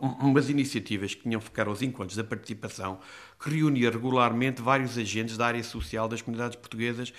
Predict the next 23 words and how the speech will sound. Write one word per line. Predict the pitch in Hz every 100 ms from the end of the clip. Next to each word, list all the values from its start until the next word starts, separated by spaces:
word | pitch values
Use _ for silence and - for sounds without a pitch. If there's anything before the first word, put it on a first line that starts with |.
| - -
e | 131
que |
permitia | - 135 131 131 135
partilhar | 139 123 127 127
experiências | 127 - 117 127 127 123
e |
preocupações. | 127 127 131 - 143 123 101 - - - 160
Este | 160
governo | - 131 151 151
terminou | 151 160 156 147 156
completamente | 156 156 143 147 147 147 151 -
com | 151
essa | 147 147
questão. | - 127 110
Ou | 160
seja, | - 147 147 165 - -
aquilo | 135 135 226 233
que | - 131
era | 120 113
uma | 117 117
fonte | - 190 196 -
de | 127
informação | 123 - 127 120 - 110